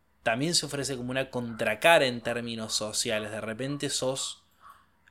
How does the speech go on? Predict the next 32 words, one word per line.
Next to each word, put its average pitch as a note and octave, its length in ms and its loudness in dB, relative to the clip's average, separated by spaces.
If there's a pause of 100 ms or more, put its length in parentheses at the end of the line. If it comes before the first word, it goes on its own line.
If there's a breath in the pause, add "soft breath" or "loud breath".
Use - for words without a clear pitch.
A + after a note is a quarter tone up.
eh, A#2 360 -4
alabado C3+ 600 2
en C3+ 80 -2
ciertos C#3 320 -4
lugares C#3+ 380 2
y E3 120 0
al C#3+ 80 2
mismo F#3+ 260 -6
tiempo A3 420 0 (440 loud breath)
quizá F#3+ 560 2 (280)
sos - 540 2
objetivo, F#3 1160 0
simplemente E3+ 720 -2
por A#2+ 160 -6
ser G3+ 240 4
de E3 100 2
la C#3 100 2
raza E3 300 2
que D#3+ 100 -6
sos, D#3+ 420 -4 (380 soft breath)
objetivo D#3 560 -2
de F#3 180 2
la C#3+ 140 2
gente G#3 540 -6 (400)
o B2+ 180 -2
de A#2+ 120 0
los, A2 600 -4
de A2+ 120 -6
los G2+ 100 -8
personajes, D3 580 0
digamos, D3+ 360 0
que, A#2 440 -4